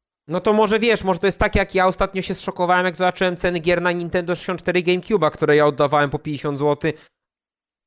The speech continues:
a teraz chodzą te same dokładnie tytuły w gorszym stanie niż te moje kiedyś po sto pięćdziesiąt czy dwieście. Także może następuje ta, ta inflacja również u nas, ale na pewno kiedyś ten problem inaczej,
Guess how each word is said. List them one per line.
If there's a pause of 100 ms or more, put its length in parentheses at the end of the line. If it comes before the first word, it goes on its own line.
(240)
a
teraz
chodzą
te
same
dokładnie
tytuły
w
gorszym
stanie
niż
te
moje
kiedyś
po
sto
pięćdziesiąt
czy
dwieście. (280)
Także
może (260)
następuje
ta,
ta
inflacja
również
u
nas,
ale (320)
na
pewno (180)
kiedyś
ten
problem (160)
inaczej,